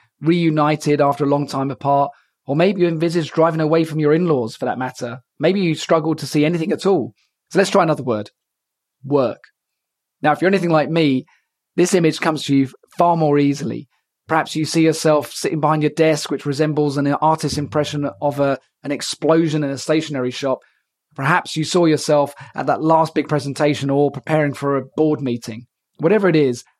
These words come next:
I think it's easier than we'd like to admit to. Okay, last one. Balance. It's not easy to imagine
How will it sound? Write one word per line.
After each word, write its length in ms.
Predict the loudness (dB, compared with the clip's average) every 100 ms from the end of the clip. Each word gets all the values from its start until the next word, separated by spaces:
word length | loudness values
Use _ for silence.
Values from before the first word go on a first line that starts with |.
| -2
I 140 | 0
think 180 | 0 -2
it's 140 | -2 -2
easier 440 | 0 0 0 0
than 80 | 0
we'd 180 | -2 0
like 200 | -2 -4
to 100 | -6
admit 320 | -4 -6 -8
to. 220 | -14 -14 _ _ _ _ -6
Okay, 380 | -4 -2 -4 -10 _ _ 2
last 300 | 2 2 -2
one. 240 | -4 -6 _ _ _ _ _ _ _ _ _ _ _ _
Balance. 600 | -2 0 -2 -8 -16 -20 -20 _ _ _ _ _ _ _ -2
It's 200 | -2 0
not 220 | 2 4
easy 320 | 4 2 0
to 120 | -2 0
imagine 500 | 0 0 0 -2